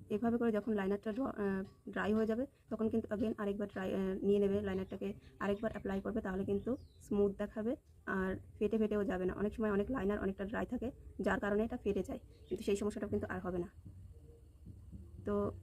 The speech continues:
আমার সিম্পলভাবে লাইনার ড্র করা হয়ে গেছে। এবার আমি ইনার কর্নারটাকে স্টেন করে নেব। তার জন্য আমি হালকা করে একটুখানি ডগার দিকে একটুখানি লাইনার পিক করে নিয়েছি। তারপর এইভাবে দূর থেকে মিররটাকে রেখে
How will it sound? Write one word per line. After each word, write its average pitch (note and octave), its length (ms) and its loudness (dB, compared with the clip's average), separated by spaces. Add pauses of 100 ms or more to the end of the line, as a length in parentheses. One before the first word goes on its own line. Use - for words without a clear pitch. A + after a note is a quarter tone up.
(180)
আমার G2 340 2 (920)
সিম্পলভাবে A3+ 420 4
লাইনার G3 240 4
ড্র F#3 140 -2
করা F#3+ 160 0
হয়ে F#3 140 2
গেছে। G3+ 160 -2
এবার F#3 200 0
আমি G3 200 4
ইনার G#3+ 160 4
কর্নারটাকে G3 420 0
স্টেন F#3 220 0
করে F3 140 -4
নেব। F3 100 0
তার F#3 160 -4
জন্য G3 120 -2
আমি A3 160 2 (380)
হালকা F#3+ 240 0
করে A3 180 0
একটুখানি G3 460 0 (640)
ডগার G3 200 2
দিকে G3 160 0
একটুখানি F#3+ 380 -2 (260)
লাইনার F#3 260 2
পিক - 120 -4
করে F#3+ 140 0
নিয়েছি। F#3 220 2
তারপর F#3+ 240 -6
এইভাবে A3 280 4
দূর G3 160 4
থেকে G#3+ 180 0
মিররটাকে G3 360 2
রেখে G3 260 0